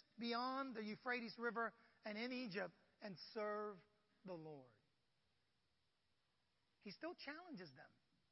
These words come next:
He says, "Now you're here. We've done a lot of work already, but we're, we're here." And he says, "I challenge you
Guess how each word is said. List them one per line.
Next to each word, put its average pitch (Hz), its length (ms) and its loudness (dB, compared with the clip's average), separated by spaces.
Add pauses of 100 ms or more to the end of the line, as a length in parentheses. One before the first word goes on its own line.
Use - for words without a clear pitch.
(580)
He 262 100 2
says, 247 140 2
"Now 311 240 4
you're 294 240 0
here. 247 320 2 (480)
We've 240 160 0
done 302 240 8
a 269 80 6
lot 330 240 6
of 277 80 0
work 302 240 4
already, 277 320 8
but 240 160 2
we're, 254 240 2
we're 247 160 -6 (140)
here." 320 340 8 (420)
And 247 80 4
he 254 60 4
says, 247 160 2
"I 247 160 6 (160)
challenge 339 480 6
you 202 320 4